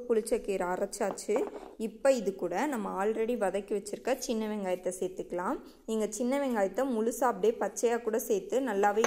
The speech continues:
இடிச்சு விட்டுக்கலாங்க. But நான் இன்னைக்கு வந்துட்டு வதக்கிட்டு தாங்க சேர்த்துக்கிறேன். ரொம்ப வந்து நமக்கு வெங்காயம் ஃபைனா அரைச்சு வர தேவையில்ல, ஒண்ணுக்கு ரெண்டா அரைச்சு வந்தாலே போதும். இப்ப பாத்தீங்கன்னா நமக்கு நல்லா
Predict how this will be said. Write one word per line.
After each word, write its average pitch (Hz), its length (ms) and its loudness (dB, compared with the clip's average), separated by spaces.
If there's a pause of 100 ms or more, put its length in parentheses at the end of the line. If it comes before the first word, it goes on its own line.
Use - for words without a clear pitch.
இடிச்சு 208 300 -2
விட்டுக்கலாங்க. 180 560 -2 (480)
But 220 120 2 (140)
நான் 233 240 0
இன்னைக்கு 226 300 -2
வந்துட்டு 190 260 0 (100)
வதக்கிட்டு 202 500 -2
தாங்க 196 300 -2
சேர்த்துக்கிறேன். 185 640 -2 (1200)
ரொம்ப 226 220 4 (120)
வந்து 247 220 2
நமக்கு 214 320 -2
வெங்காயம் 226 400 0
ஃபைனா 214 400 -2
அரைச்சு 208 320 -2
வர 190 100 0 (100)
தேவையில்ல, 180 320 -2 (200)
ஒண்ணுக்கு 240 340 2
ரெண்டா 208 300 2
அரைச்சு 190 280 -2
வந்தாலே 190 320 0 (140)
போதும். 180 340 -2 (300)
இப்ப 214 260 -2
பாத்தீங்கன்னா 208 500 0 (120)
நமக்கு 214 280 0 (200)
நல்லா 208 300 0